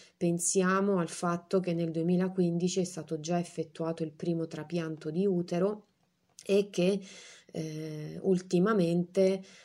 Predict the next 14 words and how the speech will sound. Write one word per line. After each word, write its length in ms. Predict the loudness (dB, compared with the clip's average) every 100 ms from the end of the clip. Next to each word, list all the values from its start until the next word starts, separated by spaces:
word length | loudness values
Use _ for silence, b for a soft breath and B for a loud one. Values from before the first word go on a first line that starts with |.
| B
eh, 260 | -14 -12 -8
si 280 | -4 0
è 40 | 0
spinto 580 | -2 -2 0 0 0 -4
l'acceleratore, 1160 | -2 -2 0 0 0 -2 -2 -2 0 0 -2 B B B
eh, 120 | -16 -8
sulla, 920 | -4 0 2 2 2 0 0 -2 -2
eh, 340 | -6 -6 -6 0
invece 720 | 2 2 2 0 0 0 0
sulla 240 | -2 -2 0
ricerca 640 | 0 0 -4 -6 -4 -4
dell'utero 720 | -2 -4 0 0 0 0 -2
artificiale. 1200 | -4 -8 -6 -6 -4 -6 -2 0 0 -2 -2 -6 -10 _ _ _ b b b b b b b b b -20 _ _ _ _ _ _
Questi 640 | -4 -2 -2 0 2 2